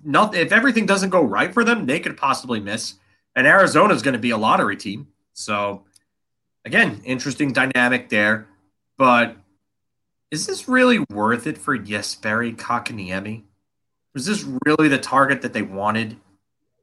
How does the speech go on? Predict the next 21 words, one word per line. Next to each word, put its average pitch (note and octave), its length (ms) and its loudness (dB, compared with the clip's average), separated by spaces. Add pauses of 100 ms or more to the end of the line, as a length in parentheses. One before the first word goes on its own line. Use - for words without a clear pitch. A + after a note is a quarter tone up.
(140)
I, - 300 2
I D3+ 40 0
just, F#3 200 -4
I G#3 140 6
have G#3+ 120 6
a G#3 100 2
lot D3+ 160 6
of - 100 -2
questions G#2+ 520 -2
about G2+ 320 -4
this. - 380 -4 (500)
And C3 260 -2
I D3 140 2
don't E3 240 2
know C#3+ 220 4
if B2+ 180 -2
it's B2 220 -8
necessarily A2+ 1080 -2 (560)
the B2 200 -2
right A2 520 0 (180)
person A2+ 580 -4